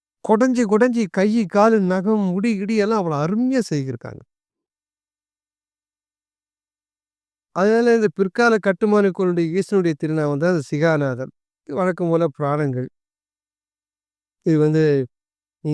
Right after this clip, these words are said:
கோயிலை வந்து ஸ்ரீ நிகேதாசலம், இப்ப ஜெயந்தவன ஈஸ்வரன். இது வந்து தமிழ்ல இருந்து அவங்களுக்கு பிடிக்காது, அவங்களுக்கு மண்டை வெடிச்சு விடும். அதனால தான் இந்த, இந்த, நீ நந்தி, அந்த சிவபெருமானுடைய அந்த,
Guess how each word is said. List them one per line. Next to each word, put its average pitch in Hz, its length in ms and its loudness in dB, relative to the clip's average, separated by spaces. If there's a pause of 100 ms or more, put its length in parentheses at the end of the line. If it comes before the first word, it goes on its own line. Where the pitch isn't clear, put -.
கோயிலை 160 300 2
வந்து 156 280 0
ஸ்ரீ - 240 -6 (100)
நிகேதாசலம், 143 800 -2 (2000)
இப்ப 226 160 0
ஜெயந்தவன 170 580 4
ஈஸ்வரன். 123 460 -6 (360)
இது 135 160 -8
வந்து 185 260 0
தமிழ்ல 190 340 2
இருந்து 175 200 0
அவங்களுக்கு 143 240 -4
பிடிக்காது, 147 300 -2
அவங்களுக்கு 110 320 -12 (340)
மண்டை 147 220 -6
வெடிச்சு 147 280 -4
விடும். 135 220 -14 (1700)
அதனால 190 220 4
தான் 214 160 4
இந்த, 202 120 4 (100)
இந்த, 175 180 0
நீ 165 140 0 (100)
நந்தி, 170 280 -2
அந்த 165 240 -2
சிவபெருமானுடைய 165 640 0
அந்த, 147 140 -4